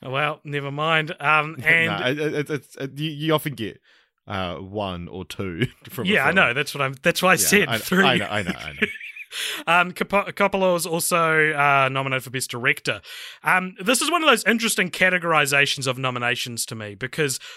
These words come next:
Speaker 1: would you say Brando is the lead actor in the film?
Speaker 2: Uh, well, he, like, it's one of those things. It's like,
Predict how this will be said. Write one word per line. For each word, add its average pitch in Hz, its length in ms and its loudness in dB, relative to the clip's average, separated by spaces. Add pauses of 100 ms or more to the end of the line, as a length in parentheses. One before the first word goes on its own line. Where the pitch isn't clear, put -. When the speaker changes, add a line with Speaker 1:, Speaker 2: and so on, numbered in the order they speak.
(120)
Speaker 1:
would 170 320 -2
you 262 100 4
say 202 380 4 (140)
Brando 156 600 2
is 143 300 -2
the 143 160 -4
lead 131 240 -2
actor 127 400 -2
in 110 140 -12
the 101 40 -18
film? - 360 -20 (1200)
Speaker 2:
Uh, 120 360 0
well, 135 160 0
he, 160 80 -2 (100)
like, 139 200 2
it's 139 160 0
one 160 80 4
of 156 60 2
those 135 100 0
things. 120 180 -2
It's 98 80 -8
like, 104 320 -6